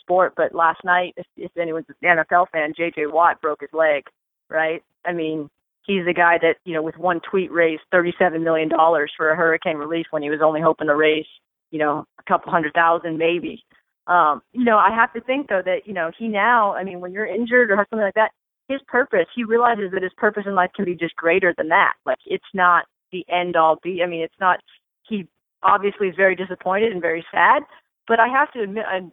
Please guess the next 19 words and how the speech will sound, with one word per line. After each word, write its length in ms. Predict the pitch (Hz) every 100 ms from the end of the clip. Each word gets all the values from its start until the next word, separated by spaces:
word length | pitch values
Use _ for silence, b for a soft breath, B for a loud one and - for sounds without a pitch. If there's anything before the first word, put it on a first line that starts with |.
| _ 190
I 80 |
have 220 | 202 247 -
to 120 | 208
think 240 | 254 254 214
that 100 | 180 -
some 140 | 208 208
of 40 |
the, 60 | 185
what 140 | 180
he's 120 | 165 -
done 220 | 185 185
off 220 | - 170 -
the 60 | -
side 220 | 196 190
with 100 | 180
his 100 | 165 -
foundation 500 | 165 160 202 233 202
and 80 | 180
stuff 200 | 190